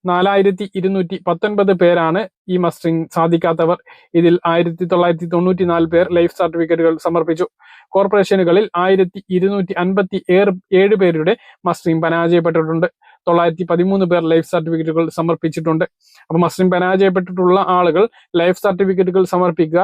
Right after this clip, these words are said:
ഇതുവരെ മസ്റ്ററിംഗ് ചെയ്യാത്ത ആളുകൾ അത് ഉടനെ ചെയ്യാൻ വേണ്ടി ശ്രദ്ധിക്കുക. ഇരുപത്തിനാലാം തീയതി വരെ മാത്രമാണ് സമയമുള്ളത്. അഞ്ച് ദിവസം മാത്രമാണ്. അത് കഴിഞ്ഞാൽ പെൻഷൻ മുടങ്ങുന്ന സാഹചര്യം ഉണ്ടാകും. അതായത് സെപ്റ്റംബർ മാസം മുതൽ വിതരണം ചെയ്യുന്ന പെൻഷൻ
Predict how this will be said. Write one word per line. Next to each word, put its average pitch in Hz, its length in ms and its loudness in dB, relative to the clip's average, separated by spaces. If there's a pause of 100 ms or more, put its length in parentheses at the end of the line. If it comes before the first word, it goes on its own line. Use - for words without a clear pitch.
ഇതുവരെ 185 300 0
മസ്റ്ററിംഗ് 185 400 -4
ചെയ്യാത്ത 196 320 0
ആളുകൾ 180 360 0 (100)
അത് 175 100 2
ഉടനെ 175 320 0
ചെയ്യാൻ 180 460 -2
വേണ്ടി 165 220 0
ശ്രദ്ധിക്കുക. 160 480 -2 (380)
ഇരുപത്തിനാലാം 170 720 2
തീയതി 175 300 2
വരെ 175 140 4
മാത്രമാണ് 170 600 0
സമയമുള്ളത്. 170 540 -2 (300)
അഞ്ച് 196 380 2
ദിവസം 175 300 0
മാത്രമാണ്. 175 600 0 (240)
അത് 170 140 2
കഴിഞ്ഞാൽ 170 440 0
പെൻഷൻ 170 340 0
മുടങ്ങുന്ന 175 380 0
സാഹചര്യം 175 540 0
ഉണ്ടാകും. 165 320 0
അതായത് 165 300 0
സെപ്റ്റംബർ 202 400 -2
മാസം 180 300 -2
മുതൽ 170 200 0
വിതരണം 170 340 0
ചെയ്യുന്ന 156 300 0 (460)
പെൻഷൻ 185 360 0